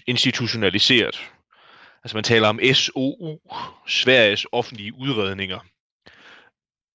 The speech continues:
øh, som er sådan en lang, lang serie af kommissioner, der har været nedsat fra statsligt hold helt tilbage fra tyverne i Sverige. Og det fungerer jo typisk på den måde, at, øh, en, lad os holde os til rigsdagen, altså en parlamentarisk forsamling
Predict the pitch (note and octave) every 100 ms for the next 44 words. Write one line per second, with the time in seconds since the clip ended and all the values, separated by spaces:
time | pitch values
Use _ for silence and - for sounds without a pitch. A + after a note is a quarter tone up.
0 | _ G#2+ F#2 F2+ F2+ F2+ F2+ F#2 - G2+
1 | F#2 F2+ F2 F2+ - - G#2 G#2 A2+ G#2+
2 | G2+ G2+ A#2 G2 A2 A2 - A2+ G#2+ F2+
3 | F#2 B1+ G2 F#2+ - _ - G#2 G2+ A2
4 | F#2+ F2+ F#2 F#2 F#2+ F#2+ F#2 G2+ G#2 G2+
5 | - F#2+ G#2 F2+ - F2+ F#2+ D2+ F#2+ -
6 | F#2+ F#2 G2 - F#2+ F#2 F2+ F2 - F2+
7 | - - _ - - - - - - -
8 | - _ _ _ G#2 A2+ G#2+ - B2 A2
9 | A#2+ A2 - A#2+ - A2 A2+ G#2+ A2+ A#2+
10 | B2+ B2+ F2 F2+ - - F2+ G2+ G2+ G#2+
11 | G2 F#2 E2+ _ _ _ _ _ _ _
12 | _ _ _ _ _ _ - G#2+ G#2+ A#2
13 | A#2 B2 A#2 A#2+ - F2+ F2+ - - G#2+
14 | A2+ G#2+ A2 A#2 A2+ G#2+ - G#2 B2+ A#2+
15 | F#2+ G#2